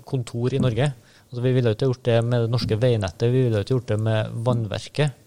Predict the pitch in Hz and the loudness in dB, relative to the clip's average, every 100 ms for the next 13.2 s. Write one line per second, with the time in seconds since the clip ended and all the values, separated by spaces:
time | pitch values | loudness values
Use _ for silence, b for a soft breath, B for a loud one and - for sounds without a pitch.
0 | _ - 127 113 104 135 - 110 107 104 | _ -8 -2 -2 -2 -4 -4 -4 -2 -4
1 | 104 120 107 90 113 113 120 120 120 117 | -4 -4 -4 -6 -8 -6 -2 0 0 0
2 | 120 110 - _ B B B B B B | 0 -2 -6 _ B B B B B B
3 | - _ _ _ _ 123 127 139 - - | -20 _ _ _ _ -4 -4 -4 -14 -20
4 | _ - B 254 - 131 123 131 127 127 | _ -20 B -20 -8 0 2 4 4 4
5 | 127 131 - - 156 123 117 117 151 147 | 2 -2 -6 -8 -6 -4 -2 -2 0 0
6 | 127 117 120 135 139 139 127 b b b | 0 0 0 2 2 2 -2 b b b
7 | 131 131 131 131 135 139 139 113 120 123 | -2 0 0 0 -2 0 2 2 2 -2
8 | 135 131 120 120 120 - _ 120 107 110 | -2 0 0 -2 -6 -16 _ -4 -2 -2
9 | 107 - 123 123 180 214 151 110 117 123 | -2 -4 0 0 0 2 2 2 0 0
10 | 117 127 120 123 - 117 - - - 107 | -2 -2 -4 -4 -2 -6 -6 -10 -6 -6
11 | 101 - 131 127 113 104 101 117 127 135 | -6 -2 0 0 -2 -4 -2 -2 0 0
12 | 123 117 110 117 117 131 123 110 110 107 | 2 0 2 0 0 2 2 2 2 2
13 | - 202 | 4 2